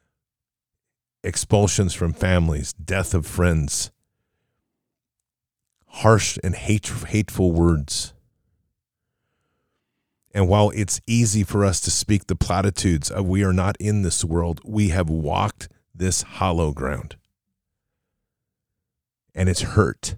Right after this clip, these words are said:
many times, Father. And we've suffered that pain.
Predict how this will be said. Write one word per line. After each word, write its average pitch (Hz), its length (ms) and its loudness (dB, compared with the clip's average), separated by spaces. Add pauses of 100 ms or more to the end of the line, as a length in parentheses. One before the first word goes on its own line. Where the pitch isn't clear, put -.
(160)
many 95 340 -2
times, - 480 -6
Father. - 440 -8 (3000)
And 95 160 -2
we've 90 160 0
suffered - 600 2
that 87 340 -2
pain. 73 380 -2